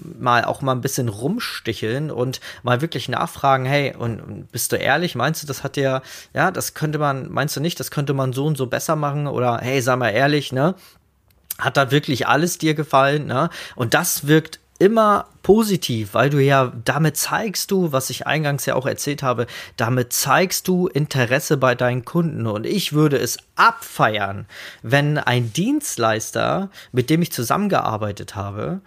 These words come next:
mir später nochmal die Möglichkeit gibt, ja, darüber nachzudenken, was gut gelaufen ist, aber was vielleicht auch nicht so gut gelaufen ist. Also das würde auf mich niemals negativ wirken,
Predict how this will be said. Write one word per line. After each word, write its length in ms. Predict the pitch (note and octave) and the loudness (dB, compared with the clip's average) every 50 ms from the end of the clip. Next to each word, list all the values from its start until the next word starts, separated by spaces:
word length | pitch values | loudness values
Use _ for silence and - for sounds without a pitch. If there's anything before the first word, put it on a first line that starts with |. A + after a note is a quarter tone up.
| - - - _ _ _ | -20 -20 -20 _ _ _
mir 200 | - B2+ C3+ C3+ | -2 -2 0 0
später 800 | A#2+ - - - - C#3 D3+ G3+ G#3+ - - F3+ F3+ F3 E3+ D#3+ | 0 -2 -2 -2 0 0 0 0 0 -2 0 0 2 2 0 0
nochmal 380 | E3 C3 D3+ D3+ E3 D#3+ C#3+ B2 | 0 -2 0 2 4 4 4 2
die 160 | A#2 A2+ A2 | 0 -2 -2
Möglichkeit 840 | A2+ A2 B2+ E3 A3+ A#3+ - G#3 E3+ - - - D#3+ D3+ D3+ D3+ _ | -2 0 0 0 0 0 -2 -2 -4 -4 -4 -4 -2 -2 -2 -4 _
gibt, 380 | - D#3+ D#3+ D#3+ D#3+ - - - _ - - _ _ _ _ _ _ _ _ _ _ _ _ C3 | -2 -2 -2 -2 -4 -12 -16 -16 _ -20 -20 _ _ _ _ _ _ _ _ _ _ _ _ 0
ja, 160 | E3 G3 F#3 | 0 0 2
darüber 460 | C3 B2+ A#2+ A2+ C3+ C#3 A#2 A#2+ A2+ | 2 2 2 4 2 2 4 2 0
nachzudenken, 1300 | A2 A2 G#2+ B2+ F3 F3+ - - - - E3+ D3+ - D3+ D3 D#3 D3+ C3+ C3+ D#3 D#3 D#3 D#3+ E3+ F3 - - _ _ | 2 4 2 2 2 0 -4 -8 -4 -4 -2 -2 0 0 0 -2 -4 -4 -4 -4 -2 -2 -2 -4 -6 -8 -14 _ _
was 280 | - A#2 G#2 - - - | -6 -4 -4 -4 -4 -2
gut 240 | D#3+ F#3+ A3+ - - | -2 -2 -2 -2 0
gelaufen 500 | E3+ D3+ D3 D3 D3+ D#3+ D3+ - E3+ - | 0 2 2 2 0 0 -4 -8 -8 -6
ist, 260 | - D#3+ E3 - - | -6 -6 -6 -6 -4
aber 280 | - A2 A2+ B2 B2 | -4 0 0 0 0
was 160 | C3+ B2+ - - | 0 -6 -6 -8
vielleicht 340 | - A#2+ B2 C#3 - - | -6 -2 -2 -2 -2 -4
auch 160 | - - - - | -10 -8 -4 -4
nicht 220 | F#3+ A3 - - | -4 -4 -4 -4
so 120 | - F3+ | -4 -4
gut 200 | C#3+ C#3 C3 - | -4 -4 -8 -8
gelaufen 440 | - A2 G#2+ G2+ G2 G2+ G2 - G#2 | -8 -8 -6 -6 -6 -8 -8 -10 -14
ist. 220 | G2+ G2 G2+ - - | -14 -14 -14 -4 -2
Also 240 | A#2+ A#2 A#2 C3 B2 E3+ - - - - | -2 2 2 2 2 0 -6 -14 -8 -4
das 260 | - A#2 - - A#2 | -4 -2 -2 0 2
würde 220 | D3 D#3+ E3+ D3 A2 | 2 4 4 4 2
auf 180 | C3 - - | 2 0 0
mich 320 | C#3 C3+ D3 C#3+ - - B2 | -2 0 0 -2 -4 -4 -2
niemals 800 | B2+ C3+ E3 G3+ A#3 A#3+ A3 F#3 E3+ E3 E3+ F3 F3 - - | 0 2 2 2 0 -2 0 0 0 2 2 0 0 -2 -2
negativ 640 | D#3 F3+ G3 F3 F3 D3+ B2+ - - C3+ A#2 - - | 0 0 2 2 0 0 0 -2 -6 -6 -8 -8 -6
wirken, 400 | - A#2 A2 G#2 - C3+ C#3+ D3+ | -4 -4 -4 -4 -4 -4 -4 -4